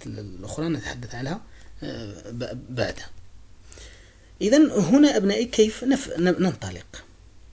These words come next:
انظروا دائمًا أعينكم على هذه العبارة، بالرغم أنتم تعملون مع هذه، هذه العبارة هي التي تعملون بها، إلا أنه دائمًا ركزوا انتباهكم على الفوق. عندنا إكس مربع،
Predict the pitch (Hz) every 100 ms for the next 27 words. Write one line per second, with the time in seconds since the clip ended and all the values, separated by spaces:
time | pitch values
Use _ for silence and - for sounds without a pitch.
0 | - - - - - - - 156 147 139
1 | 131 175 190 160 139 160 190 190 165 156
2 | 123 117 107 98 90 87 - 123 160 208
3 | 208 208 233 214 196 202 226 269 240 220
4 | 208 214 117 95 - - - - 160 170
5 | 135 131 156 185 220 226 220 226 214 180
6 | 117 104 - - - - - - - 196
7 | 170 147 - 185 156 147 196 196 185 185
8 | - - 147 135 135 - 135 120 - 139
9 | 196 190 156 156 240 160 170 226 269 -
10 | _ - - 139 117 87 - - - -
11 | - - - - - - 185 220 226 208
12 | 233 226 - 131 113 95 -